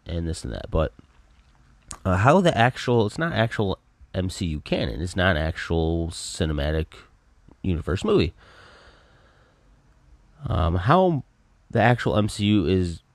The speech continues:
going to tell, like, trailer pretty much set it up. Again, if you haven't seen Endgame, do not watch this trailer. Um, if you care about spoilers. If you don't care about spoilers,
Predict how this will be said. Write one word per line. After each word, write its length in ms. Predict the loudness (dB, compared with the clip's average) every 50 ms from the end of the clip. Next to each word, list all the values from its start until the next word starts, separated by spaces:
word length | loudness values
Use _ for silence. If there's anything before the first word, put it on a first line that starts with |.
| _ -12 -10 -10 -4
going 380 | 0 0 2 2 2 0 -2 -2
to 160 | -2 -4 -4
tell, 440 | -4 -4 -2 0 2 2 0 -2 -4 -8 _ _ _ _ -20 _ _ -6
like, 180 | -6 -4 -4 -6 -10 _
trailer 320 | -4 -2 0 2 2 2 0
pretty 200 | 0 0 0 2
much 220 | 0 0 -2 -4
set 180 | -4 -4 -4 -4
it 100 | -4 -8
up. 120 | -8 -10 _ -20 _ _ _ _ _ _ _ _ _ _ _ _ _ _ _ _ _ _ _ -14 -2 0
Again, 340 | 2 6 6 6 6 4
if 180 | 2 -2 -2 0
you 100 | -2 -2
haven't 360 | 0 0 -2 0 -2 -2 -4
seen 220 | -2 0 0 0 2
Endgame, 500 | 0 0 0 2 2 2 2 2 0 -2
do 100 | -2 -2
not 160 | -2 -2 -2
watch 180 | -2 -4 -4 -6
this 100 | -8 -8
trailer. 300 | -4 -4 -4 -4 -6 -12 -16 -20 -20 -20 -20 -20 -20 -20 -20 -20 _
Um, 400 | 0 2 4 4 4 4 2 0 -4 _ _ _ _ _ _ _ _ _ _ _ _ _ _
if 180 | 0 2 4
you 440 | 4 4 4 6 4 4 2 0 -2 -2
care 200 | -2 0 0 0
about 260 | 0 -2 -4 -4 -6
spoilers. 400 | -8 -8 -6 -6 -6 -8 -8 -10
If 100 | -6 0
you 40 | 2
don't 180 | 2 2 4
care 100 | 2 0
about 220 | 2 2 0 0 0
spoilers, 340 | 0 0 2 2 2 0